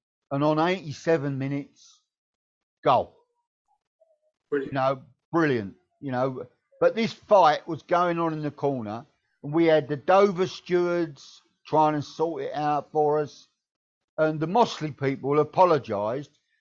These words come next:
Speaker 1: to say that they were, they always came for the punch-up. Anyway, no problem.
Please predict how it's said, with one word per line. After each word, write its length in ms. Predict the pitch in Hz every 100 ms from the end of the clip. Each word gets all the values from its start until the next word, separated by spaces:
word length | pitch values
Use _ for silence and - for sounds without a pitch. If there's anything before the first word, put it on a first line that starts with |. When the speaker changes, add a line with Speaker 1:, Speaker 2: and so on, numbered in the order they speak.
| _
Speaker 1:
to 80 | 135
say 400 | - 156 156 147
that 240 | 139 135
they 240 | 147 160 147
were, 500 | 135 151 147 147 123 _ _ _ _ _ -
they 200 | 143 156
always 460 | 165 156 156 156 - _
came 540 | - 156 113 117 143 - -
for 120 | 139
the 60 |
punch-up. 540 | 123 147 151 - 101 - _ _ _ _ _ _ _ _ _ _ _ -
Anyway, 260 | 262 190 175
no 160 | 214 147
problem. 480 | - 139 160 190